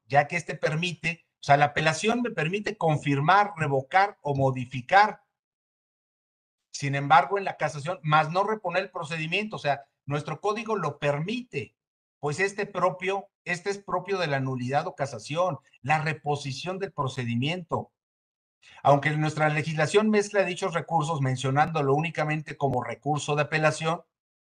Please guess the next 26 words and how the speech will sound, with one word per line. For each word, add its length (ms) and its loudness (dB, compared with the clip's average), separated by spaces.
el 200 2
contenido 500 4
del 140 2
recurso 380 -4
de 100 -2
nulidad 680 -2
o 80 -8
casación 560 -6
puede 220 2
apreciarse 520 -2
a 100 -6
partir 320 -4
del 140 -2
artículo 520 -4
cuatrocientos 640 -6
ochenta. 480 -4
¿Qué 140 2
pasa? 420 4
Si 120 -8
ustedes 540 -2
dan 280 6
lectura 400 0
a 40 0
su 160 -8
Código 340 -2
Nacional 600 -4